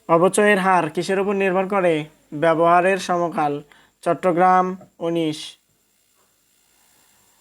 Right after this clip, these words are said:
অবচয় নির্ণয়ে, অবচয় নির্ণয়ে, অবচয় নির্ণয়ে একটি পদ্ধতি হলো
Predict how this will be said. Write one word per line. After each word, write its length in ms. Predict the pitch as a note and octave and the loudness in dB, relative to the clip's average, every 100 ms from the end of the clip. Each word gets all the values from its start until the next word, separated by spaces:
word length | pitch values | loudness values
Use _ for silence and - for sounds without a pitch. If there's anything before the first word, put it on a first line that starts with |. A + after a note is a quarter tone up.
| _ _ _ - | _ _ _ 0
অবচয় 520 | F3 F3+ G3 G#3 G#3 | 2 2 0 0 2
নির্ণয়ে, 560 | G3+ G3+ G3 G3 E3+ D3+ - _ - | 0 0 2 2 2 0 -8 _ -6
অবচয় 440 | E3 F3 F#3 G3+ | -2 -2 0 0
নির্ণয়ে, 720 | G3 G3 F#3+ G3 G3 G3+ G#3 G3+ _ _ _ _ _ _ - | 0 0 0 2 2 0 -2 -6 _ _ _ _ _ _ -4
অবচয় 680 | D3+ D#3+ F3 G3 F#3+ G3 | 0 2 2 2 4 2
নির্ণয়ে 800 | F3+ E3 D#3+ E3 F3 F3+ E3 F3 | 0 0 0 0 2 2 0 -2
একটি 200 | D3+ F#3 | -6 -4
পদ্ধতি 420 | F3 D#3 E3+ F#3 | -4 -2 -2 -2
হলো 460 | F#3 F3+ F#3+ F#3+ | -2 2 4 4